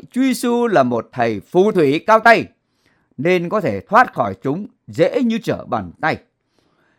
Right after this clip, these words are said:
Vì thế, chúng trói Chúa lại bằng một xiềng sắt rất dài, chằng chịt nhiều vòng quanh lưng quanh cổ Chúa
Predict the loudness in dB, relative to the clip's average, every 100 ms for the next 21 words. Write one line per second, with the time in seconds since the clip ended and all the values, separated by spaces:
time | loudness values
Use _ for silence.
0 | _ -6 -4 0 -2 -2 _ -6 -4 -4
1 | -2 2 2 2 -4 -2 -2 -4 -12 -6
2 | -4 -2 -4 -6 -10 2 4 4 2 -2
3 | -2 -2 _ -4 -2 -2 _ -4 0 4
4 | 4 0 -4 _ _ _ _ _ _ 2
5 | 4 4 2 2 0 0 -2 2 4 4
6 | 4 4 0 -2 0 2 0 2 2 2
7 | 0 -4 -4 -2 -4 -2 -4 -6